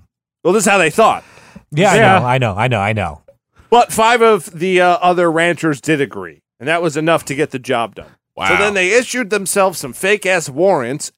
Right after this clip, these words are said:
Speaker 1: and rode off into the sunset, which I'm imagining is the direction of Ella's property.
Speaker 2: Always.
Speaker 3: They wrangled up a posse.
Speaker 1: Mm-hmm. <laughs> Now,
Speaker 3: An
Speaker 1: someone asked
Speaker 3: insane clown to posse.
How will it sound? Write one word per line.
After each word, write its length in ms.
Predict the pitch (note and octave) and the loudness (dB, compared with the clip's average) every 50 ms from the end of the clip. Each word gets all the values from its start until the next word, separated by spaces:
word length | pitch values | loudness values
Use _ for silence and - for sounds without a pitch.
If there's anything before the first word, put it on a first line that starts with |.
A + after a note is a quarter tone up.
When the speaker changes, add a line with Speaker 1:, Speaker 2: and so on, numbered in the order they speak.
| _ _ | _ _
Speaker 1:
and 300 | A2 A2 A#2 A2+ A2+ G2+ F2+ | -10 -8 -8 -8 -8 -8 -6
rode 260 | G2+ B2+ E3 F3 F3 | -2 0 2 2 2
off 400 | E3+ F3 F#3 F3 - - - _ _ | 4 4 2 2 0 -6 -14 _ _
into 220 | - B2 - - C3+ | -16 -14 -12 -10 -8
the 120 | D3 E3 | -8 -8
sunset, 580 | - - G#3+ A#3 B3 G3 - D#3+ D#3 D#3+ D#3+ - _ | -2 0 0 0 0 -2 -2 -2 0 0 -2 -4 _
which 320 | - C#3+ C#3+ C3 - - - - - | -6 -6 -6 -6 -6 -12 -16 -8 -2
I'm 340 | C#3+ C#3 C#3+ C#3 C#3+ C#3 C#3 | 0 2 2 2 2 2 0
imagining 680 | C#3 C#3+ F3+ G3+ G#3+ G#3+ E3+ F3+ G3+ G3 F#3+ F#3 F#3+ - - | 0 2 4 4 4 2 2 0 0 0 0 0 -4 -4 -2
is 280 | C#3+ D#3 D#3 D3+ C#3 - | -2 -2 -2 -2 -4 -4
the 100 | D3 D3 | -6 -4
direction 560 | B2 C3 C3+ D3 E3 E3 - - - C3+ C#3 | -4 -2 -2 0 0 -2 -2 -6 -8 -6 -6
of 180 | C#3+ B2+ A2+ - - | -6 -6 -6 -8 -6
Ella's 480 | B2 C#3 C#3+ D3 C3+ B2 B2 A#2 - - | -4 -2 -2 0 -2 -2 -4 -6 -10 -16
property. 540 | - - A#2 G#2 G2+ - F2+ D#2+ - _ _ _ _ _ _ _ _ _ | -10 -6 -4 -4 -4 -6 -8 -16 -20 _ _ _ _ _ _ _ _ _
Speaker 2:
Always. 600 | A#2 B2 A#2+ A2 G#2+ G2 F#2 F#2 - - - - _ _ _ _ _ _ _ - - | -2 0 0 0 -2 -4 -6 -8 -10 -12 -12 -16 _ _ _ _ _ _ _ -14 -4
Speaker 3:
They 240 | G3 A3 A#3 A3 G#3+ | 0 2 4 4 4
wrangled 720 | G3 F#3 G3 A3 B3 C4 B3+ B3+ B3 B3 C4 B3+ B3 B3+ | 2 2 2 2 2 2 2 2 0 0 0 0 2 4
up 220 | C4 C4 C4 A#3 G#3 | 4 4 2 2 -2
a 60 | G3+ | -6
posse. 800 | D3+ - - G#3+ G#3+ A#3+ A3+ G3+ F3 - - - D#3+ C3+ G2+ - _ _ _ - _ _ | -6 -2 2 4 4 6 4 4 0 -2 -4 -2 -2 -2 -2 -6 _ _ _ -20 _ _
Speaker 1:
Mm-hmm. 300 | A#2+ C3+ C#3+ E3 F#3 F#3 | -20 -18 -16 -16 -16 -14
<laughs> 680 | E3+ - - - - - D3 C#3 - F3+ D#3 - - - - - - _ - | -10 -6 -4 -4 -2 0 0 2 2 0 0 0 -2 -6 -6 -8 -16 _ 0
Now, 180 | F#3+ G#3+ A3+ | 2 4 4
Speaker 3:
An 60 | A3+ G#3+ | 4 4
Speaker 1:
someone 300 | A3 A#3 B3+ B3+ B3 A#3 | 4 4 4 6 6 6
asked 160 | A3+ A#3 A#3 | 6 6 6
Speaker 3:
insane 500 | C4 B3+ B3+ A#3+ A#3 A#3 A#3+ A#3+ A#3 G3 | 4 4 4 4 4 4 2 0 -2 -4
clown 580 | - - F3 A#3 A#3+ B3 B3 A#3 A3 A3 A3+ G#3+ | -4 -2 0 2 2 4 2 2 0 0 0 -2
to 60 | A3 | -2
posse. 840 | F#3 - - A3 B3 B3 A#3 A3 F#3+ - - E3 E3+ D#3+ C#3+ A2 E2+ | -2 0 0 2 2 4 4 2 0 -2 -2 -2 -2 0 -2 -4 -6